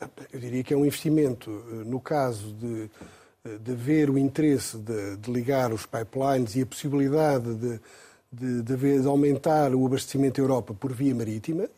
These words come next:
e, e quando falo de Sines também temos de olhar para os outros portos que têm essa possibilidade, também os portos espanhóis também têm essa possibilidade. Portanto, eh, era um investimento do ponto de vista estratégico para a Europa,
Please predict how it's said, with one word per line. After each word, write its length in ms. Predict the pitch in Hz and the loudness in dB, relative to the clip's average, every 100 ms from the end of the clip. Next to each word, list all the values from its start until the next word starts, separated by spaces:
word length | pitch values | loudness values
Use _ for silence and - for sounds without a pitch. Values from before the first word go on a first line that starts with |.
| _ | _
e, 480 | 113 107 104 107 110 | -14 -12 -12 -14 -16
e 40 | 101 | -14
quando 200 | - 113 | -12 -8
falo 160 | 123 117 | -4 -4
de 80 | |
Sines 240 | - 131 - - | -2 -4 -4 -8
também 200 | 113 107 | -8 -8
temos 200 | 120 110 | -10 -8
de 60 | |
olhar 180 | 113 110 | -6 -6
para 120 | - | -8
os 60 | 95 | -14
outros 120 | 101 | -14
portos 300 | - 113 - | -8 -8 -8
que 80 | - - | -16 -8
têm 100 | 131 | -6
essa 140 | 120 | -6
possibilidade, 560 | 110 - 104 107 110 95 - - - | -10 -12 -10 -6 -6 -6 -12 -20 -18
também 120 | - 110 | -14 -10
os 60 | |
portos 240 | - 117 - | -6 -6 -6
espanhóis 360 | 107 107 135 | -6 -4 -4
também 180 | - 127 | -2 -4
têm 100 | 110 | -4
essa 140 | 101 | -8
possibilidade. 640 | 101 117 123 143 151 170 208 - - - - - - | -10 -8 -4 2 2 2 0 -4 -20 -20 -20 -10 -4
Portanto, 420 | 180 202 196 220 | 0 2 2 4
eh, 560 | 226 214 196 196 190 | 4 6 6 6 4
era 160 | 185 165 | 4 4
um 40 | |
investimento 720 | 160 - 160 170 - 208 185 143 | 4 2 2 2 0 -4 -4 -8
do 160 | 131 | -8
ponto 160 | 120 123 | -6 -4
de 60 | 131 | -6
vista 120 | 135 | -6
estratégico 560 | - 139 151 143 120 | -2 -2 2 2 0
para 120 | - 127 | 0 2
a 20 | |
Europa, 500 | 131 139 135 175 | 4 2 0 -2